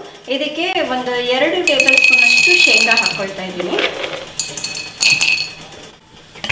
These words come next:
ಶೇಂಗಾನ ಸ್ವಲ್ಪ ಹುರ್ಕೊಳ್ಳೋಣ. ಶೇಂಗಾ ಬೀಜ ಹುರ್ಕೊಂಡಾಗಿದೆ. ಈಗ ಒಂದು ಪ್ಲೇಟ್ಗೆ ಹಾಕೊಂಡ್ಬಿಡೋಣ.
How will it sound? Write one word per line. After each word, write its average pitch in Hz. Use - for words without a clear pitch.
ಶೇಂಗಾನ 311
ಸ್ವಲ್ಪ 247
ಹುರ್ಕೊಳ್ಳೋಣ. 269
ಶೇಂಗಾ 294
ಬೀಜ 302
ಹುರ್ಕೊಂಡಾಗಿದೆ. 247
ಈಗ 202
ಒಂದು 202
ಪ್ಲೇಟ್ಗೆ 214
ಹಾಕೊಂಡ್ಬಿಡೋಣ. 180